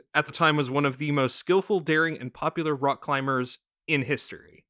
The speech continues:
He was killed in a car accident shortly after filming completed on this.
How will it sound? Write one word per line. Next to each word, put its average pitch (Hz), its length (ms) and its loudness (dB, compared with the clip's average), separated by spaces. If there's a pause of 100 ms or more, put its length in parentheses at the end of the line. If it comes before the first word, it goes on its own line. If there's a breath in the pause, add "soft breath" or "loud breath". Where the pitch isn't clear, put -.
He 180 160 -2
was 170 200 6
killed 175 380 4
in 165 160 0
a 147 100 2
car - 360 2
accident - 500 -2
shortly - 640 -2
after 131 280 -2
filming 117 300 -4
completed 110 400 -12
on - 240 -20
this. - 320 -18